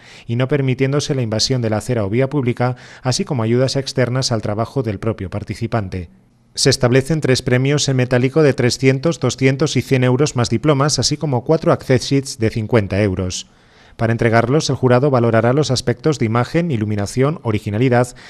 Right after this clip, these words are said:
creatividad y colorido, técnicas y contenido didáctico, empleo de materiales reciclados,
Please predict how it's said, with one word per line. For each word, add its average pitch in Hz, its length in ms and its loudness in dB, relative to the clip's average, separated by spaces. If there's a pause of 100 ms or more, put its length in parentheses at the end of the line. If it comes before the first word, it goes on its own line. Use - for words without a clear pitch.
(140)
creatividad 131 580 2
y 117 60 -4
colorido, 123 500 2
técnicas 123 640 -2
y 110 40 -2
contenido 107 480 -2
didáctico, 123 600 0 (260)
empleo 131 380 2
de 117 80 0
materiales 110 560 2
reciclados, 127 720 0